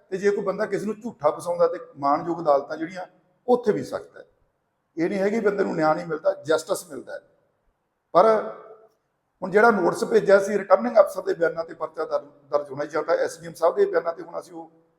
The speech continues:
ਤੇ ਜਾਂ ਉਹ ਉੱਥੋਂ ਦੇ ਡੀ ਸੀ ਦੇ ਤੇ ਹੋਣਾ ਸੀ। ਕਿਉਂ? ਕਿਉਂਕਿ ਉੱਥੇ ਚੋਣ ਜ਼ਾਬਤਾ ਲੱਗਿਆ ਹੋਇਆ। ਤਾਂ ਇਹਨਾਂ ਨੇ ਉਹ ਜੋਗਿੰਦਰ ਸਿੰਘ ਨੂੰ ਤੇ ਸਰਬਜੋਤ ਤੋਂ ਬਿਆਨ ਲਿਖਵਾ ਕੇ ਜਿਹੜਾ ਮੁਕੱਦਮਾ ਦਰਜ ਕਰਵਾਇਆ, ਇਹ ਇੱਕ ਜਾਤੀ ਤੌਰ ਤੇ ਰਾਜੇ ਵੜਿੰਗ ਨੂੰ ਜਿਹੜਾ ਹੈਗਾ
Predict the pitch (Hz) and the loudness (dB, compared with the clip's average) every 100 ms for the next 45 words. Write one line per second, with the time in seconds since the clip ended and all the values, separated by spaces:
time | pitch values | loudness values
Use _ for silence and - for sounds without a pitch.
0 | _ _ 185 156 151 156 170 160 160 180 | _ _ -8 0 2 2 0 -6 -4 -6
1 | 185 151 123 127 131 104 101 - _ _ | -6 -12 -14 -16 -16 -20 -20 -20 _ _
2 | 185 180 180 175 - _ _ 190 202 208 | -2 0 -2 -6 -16 _ _ 0 0 -2
3 | 202 214 208 185 160 151 - - - 113 | 0 -2 -2 -4 2 0 0 -8 -8 -10
4 | 107 - _ _ _ _ _ _ _ _ | -10 -14 _ _ _ _ _ _ _ _
5 | - 208 233 226 220 214 - - - _ | -2 0 2 2 0 -2 -8 -18 -20 _
6 | _ _ _ _ _ 151 156 196 202 196 | _ _ _ _ _ -10 -4 -2 0 0
7 | 220 226 220 208 170 208 220 208 202 196 | 0 0 0 2 0 -2 -2 -2 0 -6
8 | - _ 185 151 151 165 - 143 143 156 | -6 _ -8 2 4 2 0 2 2 0
9 | 160 160 160 - 147 151 160 151 131 - | -4 -4 -6 -8 -8 -6 -8 -8 -10 -8
10 | 147 135 127 127 - 156 - 135 151 151 | -6 -2 -2 -4 -8 -10 -8 -4 0 0
11 | - 202 220 220 170 160 160 175 175 - | -2 -8 -8 -4 0 0 -2 -6 -6 -8
12 | _ _ _ _ _ _ _ _ _ _ | _ _ _ _ _ _ _ _ _ _
13 | _ _ _ 131 143 156 170 165 165 165 | _ _ _ 2 4 4 2 -2 -2 -6
14 | 156 151 160 165 151 | -8 -6 -6 -4 -8